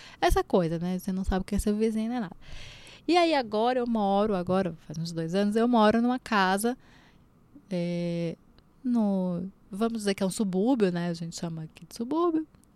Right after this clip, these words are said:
so-, é, no Ipiranga. E é uma vilinha, uma, uma ruazinha, uma vielinha, né? Não chega a ser aquelas vilas que todo mundo, "Ah, nossa, que rica, mora numa vila." Não, é uma ruazinha pequena.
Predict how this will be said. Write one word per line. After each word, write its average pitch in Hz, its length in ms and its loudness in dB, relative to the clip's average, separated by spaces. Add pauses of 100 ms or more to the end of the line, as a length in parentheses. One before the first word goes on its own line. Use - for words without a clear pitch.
so-, - 260 -10
é, 165 260 -8
no 175 60 -10
Ipiranga. 233 560 0 (840)
E 302 100 0
é 294 80 2
uma 339 180 0
vilinha, 311 720 2
uma, 220 640 -2 (340)
uma - 140 -2
ruazinha, 277 560 6
uma 214 120 2
vielinha, 220 680 4
né? 165 200 -4 (220)
Não 190 80 -10
chega 202 220 -8
a - 20 -8
ser 208 120 -6
aquelas 175 460 -2
vilas 160 400 -6
que - 80 -16
todo 156 160 -2
mundo, 156 160 -4
"Ah, 214 340 -2
nossa, 190 360 -6 (140)
que 220 100 4
rica, 190 300 4
mora 170 160 2
numa 170 160 4
vila." 160 260 2
Não, 156 160 -4 (100)
é 214 80 -4
uma 233 140 -2
ruazinha 226 600 -6
pequena. - 360 -8